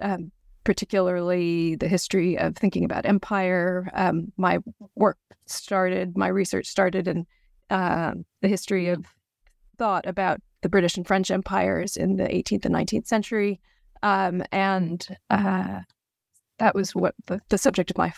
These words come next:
first book, A Turn to Empire. My second book was, uh, a kind of history of the entanglements between European imperial expansion and the history of international law. And it was in the context of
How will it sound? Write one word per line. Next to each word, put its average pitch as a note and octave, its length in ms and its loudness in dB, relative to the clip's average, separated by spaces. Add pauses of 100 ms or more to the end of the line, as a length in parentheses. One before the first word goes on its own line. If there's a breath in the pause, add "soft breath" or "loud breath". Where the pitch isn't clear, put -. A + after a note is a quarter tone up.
(200)
first B3 300 0
book, A3 160 -2
A F#3+ 60 0
Turn G#3 220 0
to G#3+ 100 0
Empire. G3 480 0
My F#3+ 160 -2
second G#3+ 300 -2
book G#3 180 -2
was, G3 280 0 (600)
uh, G#3 420 0 (200)
a G3+ 40 0
kind G3+ 220 4
of E3+ 80 -4
history G#3 480 0
of F3+ 240 -4
the G3 140 2
entanglements G3 1040 0
between G3 760 0 (320)
European G3+ 380 0
imperial F#3 340 2
expansion F#3 560 0
and F#3+ 100 2
the F#3+ 40 0
history F#3+ 340 2
of F#3+ 60 -2
international F#3+ 640 0
law. G3 440 0 (160)
And G3 200 2
it - 80 -2
was F#3 160 2
in F#3 80 0
the F3 80 -2
context F#3+ 500 0
of G3+ 240 2